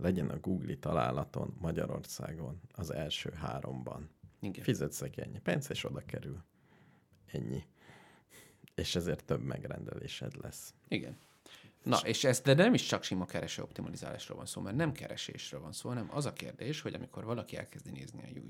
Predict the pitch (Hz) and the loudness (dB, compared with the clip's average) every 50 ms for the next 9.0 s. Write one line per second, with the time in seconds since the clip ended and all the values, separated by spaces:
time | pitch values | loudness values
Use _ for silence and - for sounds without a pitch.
0 | - - _ - 117 - - - 143 135 - - 202 - - _ _ - - - | -14 -16 _ -12 -12 -12 -10 -12 -10 -6 -4 -4 -4 -4 -8 _ _ -20 -20 -20
1 | - - - - - - _ - - - - - - - - - - _ - - | -20 -20 -20 -20 -20 -20 _ -12 -12 -10 -6 -4 -4 -4 -4 -6 -12 _ -20 -18
2 | _ - - 113 101 98 - - - - - - 151 151 - - - 82 80 - | _ 0 2 2 2 2 0 -10 -12 -4 0 0 0 0 0 -2 -4 -4 -4 -6
3 | - - 104 101 - 69 62 67 71 78 85 104 139 160 175 180 175 175 - - | -6 -4 -4 -4 -4 -6 -6 -6 -6 -6 -4 0 2 2 2 2 0 -2 -6 -18
4 | - _ _ _ _ _ _ - 120 104 - - - 135 135 123 104 90 85 85 | -20 _ _ _ _ _ _ -2 -2 -2 -2 -2 0 2 4 4 4 2 2 0
5 | 87 98 117 123 - - - 110 107 - 85 73 73 - - - - 95 - - | 0 2 0 0 0 -2 -4 -4 -4 -4 -4 -6 -8 -8 -8 -6 -4 -4 -4 -6
6 | - 73 58 62 62 - - - - - - 107 135 160 - - - - - _ | -8 -8 -8 -8 -10 -10 -10 -10 -6 -4 -2 0 0 0 0 -4 -8 -18 -20 _
7 | _ _ _ - - - 85 69 64 - - - - - - _ _ - - _ | _ _ _ -8 -4 -2 0 0 0 -2 -2 -4 -8 -10 -20 _ _ -20 -20 _
8 | _ _ _ _ _ _ _ - - 139 117 - 82 82 82 117 170 190 190 | _ _ _ _ _ _ _ 0 2 2 2 2 2 0 2 2 2 0 -2